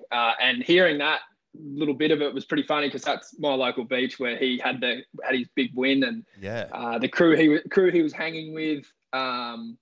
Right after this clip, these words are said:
Speaker 1: the Harrington twins, you know, I still see them every day. And so that, that was cool. That story took so many different angles, but then when it wound up there, I kind of felt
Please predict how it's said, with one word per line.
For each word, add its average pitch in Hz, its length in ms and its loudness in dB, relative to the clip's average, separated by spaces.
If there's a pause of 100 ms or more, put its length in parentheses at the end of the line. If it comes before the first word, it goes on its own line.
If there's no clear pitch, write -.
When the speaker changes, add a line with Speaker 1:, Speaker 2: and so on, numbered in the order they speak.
(460)
Speaker 1:
the 131 180 -6
Harrington 143 420 -4
twins, 131 480 -6
you 135 60 2
know, 120 100 -2
I 127 40 0
still 135 220 -2
see 135 140 -2
them 127 180 0
every 123 200 0
day. 123 300 2
And 117 120 -4
so 127 160 0
that, 139 180 2 (260)
that 147 160 2
was 131 120 -4
cool. 156 240 2
That 139 180 -2
story 127 520 -2 (680)
took - 220 2
so 170 280 2
many 156 120 -4
different 143 280 -2
angles, 151 280 -4
but 147 100 -8
then 151 120 -6
when 156 80 -6
it 143 80 -10
wound 165 280 0
up 131 180 -2
there, 151 300 2
I 127 40 -6
kind 135 220 -8
of 123 60 -12
felt 139 320 -4